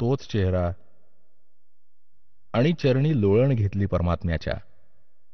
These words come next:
सतलोकात जे पाहिले ते स्वतः पाहिलेले वर्णन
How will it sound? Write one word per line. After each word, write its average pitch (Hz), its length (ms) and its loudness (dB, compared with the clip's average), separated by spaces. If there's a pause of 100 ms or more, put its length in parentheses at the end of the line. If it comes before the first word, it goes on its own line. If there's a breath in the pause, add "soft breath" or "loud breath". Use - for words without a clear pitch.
(840)
सतलोकात 117 480 2
जे 104 200 0
पाहिले 95 440 4
ते 101 180 0
स्वतः 107 400 0
पाहिलेले 101 380 2
वर्णन 92 420 2